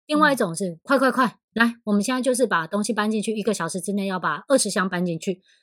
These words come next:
Speaker 1: 来，开始。”就是你给他更强力、明确的指示的时候，你通常会看到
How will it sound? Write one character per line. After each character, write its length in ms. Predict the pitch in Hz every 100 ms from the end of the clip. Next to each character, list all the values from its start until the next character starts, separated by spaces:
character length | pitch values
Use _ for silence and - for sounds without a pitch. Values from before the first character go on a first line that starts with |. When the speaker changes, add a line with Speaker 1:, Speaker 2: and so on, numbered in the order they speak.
| _ -
Speaker 1:
来， 160 | 180
开 180 | 190 247
始。” 240 | 240 202 - _ _ _ -
就 140 | 349
是 120 | 370
你 140 | 262 233
给 180 | 214 185
他 120 | 247
更 460 | - 339 247 196 190
强 400 | - 208 175 226
力、 200 | 269 208
明 260 | 185 180
确 180 | - 247
的 140 | 190
指 180 | 170 160
示 180 | 151 214
的 60 | 190
时 120 | 175
候， 80 | 180
你 140 | 165
通 160 | 165 220
常 100 | 196
会 80 | 202
看 220 | 202
到 80 | 190